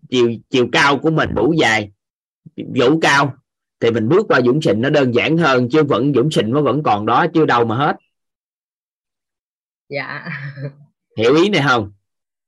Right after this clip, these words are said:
Speaker 2: Dạ, hiểu.
Speaker 1: À, nó tương tự như vậy.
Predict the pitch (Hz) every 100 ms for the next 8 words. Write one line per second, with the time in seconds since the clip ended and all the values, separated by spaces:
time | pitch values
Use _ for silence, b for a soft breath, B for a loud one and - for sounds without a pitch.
0 | _ _ _ 139 139 139 135 185 214 _
1 | _ _ - 87 82 85 110 113 110 101
2 | 95 82 90 92 87 -